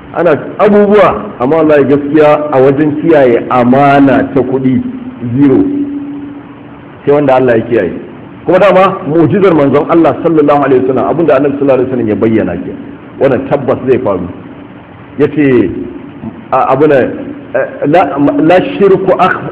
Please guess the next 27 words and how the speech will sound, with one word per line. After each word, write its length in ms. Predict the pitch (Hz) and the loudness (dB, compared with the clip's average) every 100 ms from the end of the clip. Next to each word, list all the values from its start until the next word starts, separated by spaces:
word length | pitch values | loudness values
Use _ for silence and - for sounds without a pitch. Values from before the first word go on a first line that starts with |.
| - | -4
akhsha 460 | 185 - - 160 143 | -2 -2 0 2 2
alaikum. 420 | 147 151 147 - - - - - - | 2 2 0 -4 -6 -12 -14 -16 -4
Au 120 | 160 180 | 0 2
kama 260 | 170 156 | 2 2
qala 220 | 147 151 135 | 2 2 2
sallallahu 340 | 147 139 131 127 | 2 2 4 2
alaihi 120 | 123 | 2
wasallam. 200 | 135 143 | 0 0
Yace, 80 | 160 | 0
ba 220 | 120 139 139 | 2 0 2
shirka 280 | 226 226 180 | 0 2 2
nake 200 | 165 160 | 2 0
tsoron 280 | 131 127 135 | 0 0 2
za 100 | 135 | 0
ku 120 | 135 | 0
yi 60 | 110 | -2
ba. 160 | 98 - - - - - - | -2 -6 -12 -14 -18 -10 -4
Ƙarshen 340 | 147 190 196 | -2 0 0
al'ummata 600 | 180 202 196 180 180 185 - - - | 0 2 4 4 2 0 -2 -6 0
ba 80 | 151 | 0
shirka 240 | 208 - 180 | 0 2 2
nake 180 | 170 170 | 2 0
tsoron 260 | 131 135 139 | 0 2 2
za 120 | 131 | 0
su 60 | 131 | -2
yi 60 | |
ba. 140 | 95 | -4